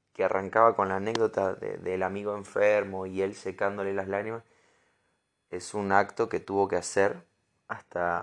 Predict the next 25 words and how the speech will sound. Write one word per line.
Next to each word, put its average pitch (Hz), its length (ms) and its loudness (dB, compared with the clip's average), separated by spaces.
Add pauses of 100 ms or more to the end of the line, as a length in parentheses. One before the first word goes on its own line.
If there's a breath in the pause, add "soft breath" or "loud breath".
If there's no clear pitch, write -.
(100)
hasta - 360 -6
la 98 120 0
muerte 101 360 0
de 90 60 2
esta 90 160 -4
persona. 104 400 -8 (260)
Las 92 260 -6
últimas 101 440 -4
horas 98 240 0
de 98 80 4
vida 107 360 -2 (520)
de 104 160 -6
su - 160 -4
amigo, 127 400 -4 (1000)
cada 92 240 -4
cierto 107 420 -4
tiempo, 123 640 -6 (240)
según 101 360 -10
cómo 101 220 -8
iba 104 140 -2
la 95 200 -2
charla, 117 400 -2 (1300)
secarle 98 540 0
las 92 160 -2
lágrimas. 87 420 -4